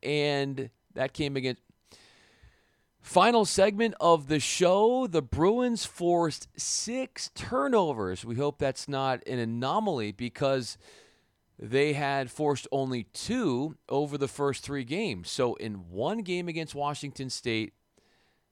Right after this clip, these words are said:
U C L A tripled their amount, and they did it by forcing four fumbles against the Cougs.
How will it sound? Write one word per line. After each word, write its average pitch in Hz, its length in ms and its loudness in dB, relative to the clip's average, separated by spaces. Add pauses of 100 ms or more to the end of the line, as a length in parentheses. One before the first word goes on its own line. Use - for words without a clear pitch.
(580)
U 127 240 -4
C - 160 -6
L 131 220 -2
A 117 200 -2 (140)
tripled 107 880 -4 (960)
their 135 380 2
amount, 123 680 -2 (140)
and 110 340 0
they 107 100 -2
did 120 200 0
it 123 100 -2 (180)
by 110 180 -2
forcing 110 600 -4
four 180 520 0
fumbles 180 760 -2 (500)
against 156 320 -6
the 160 100 -4
Cougs. 156 480 -2